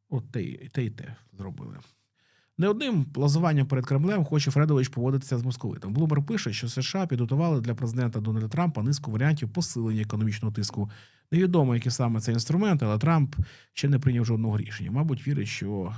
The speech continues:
Стів Вітков зможе зробити договорнячок. Один з варіантів, про який ми говорили на нашому телеканалі, це є пропозиції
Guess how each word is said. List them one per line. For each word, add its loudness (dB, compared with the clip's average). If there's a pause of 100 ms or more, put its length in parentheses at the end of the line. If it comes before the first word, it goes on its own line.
Стів -6
Вітков -4
зможе -2
зробити -4
договорнячок. -4 (260)
Один 2
з 2
варіантів, 4 (680)
про 4
який 0 (340)
ми 2
говорили 0
на -4
нашому -4
телеканалі, 2
це -6
є 0 (320)
пропозиції -2